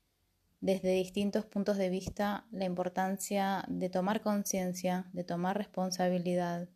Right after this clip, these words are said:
de aprender a darnos cuenta que siempre elegimos, que muchas veces tal vez pensamos que no estamos eligiendo y ahí también elegimos,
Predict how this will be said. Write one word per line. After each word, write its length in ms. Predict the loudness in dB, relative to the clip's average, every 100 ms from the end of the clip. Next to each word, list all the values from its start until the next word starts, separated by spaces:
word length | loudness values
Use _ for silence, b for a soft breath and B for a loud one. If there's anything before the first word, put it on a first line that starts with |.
| _ -2
de 120 | 0
aprender 680 | 2 2 2 2 2 2 -2 _ _ _ -6
a 40 | 0
darnos 420 | 4 6 4 2
cuenta 540 | 0 2 2 -2 -4 _ _ _ _ _ _
que 140 | -2 -2
siempre 500 | 0 -2 -2 0 2
elegimos, 800 | 0 -2 -2 -2 -2 -4 -6 -8 _ _ _ _ _ _ -20 -4
que 120 | 2
muchas 340 | 2 2 -2
veces 300 | -2 -4 -4
tal 180 | -2 0
vez 220 | 2 0 -4 _ _ _ _ _ _ _ -4
pensamos 500 | -4 0 0 0 -2
que 120 | -4
no 80 | -4
estamos 380 | -4 -4 -2 -4
eligiendo 560 | -6 -4 -2 0 0
y 160 | 0 -2
ahí 120 | -2
también 360 | 0 -2 0 0
elegimos, 760 | 0 0 0 0 -2 -6